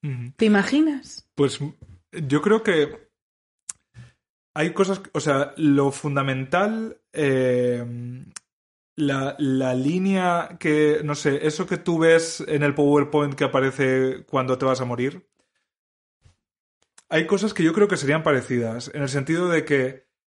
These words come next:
Speaker 1: al final nuestra identidad la hemos forjado en torno a esa precariedad,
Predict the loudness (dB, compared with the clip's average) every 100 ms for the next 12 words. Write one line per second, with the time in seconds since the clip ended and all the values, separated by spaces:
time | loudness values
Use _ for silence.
0 | _ _ -6 -2 0 0 -2 -2 0 0
1 | 0 2 4 4 2 -4 -2 0 -2 -4
2 | -2 -4 0 2 2 0 -2 -6 0 0
3 | 2 -2 -4 -2 -2 0 0 2 0 -2
4 | -14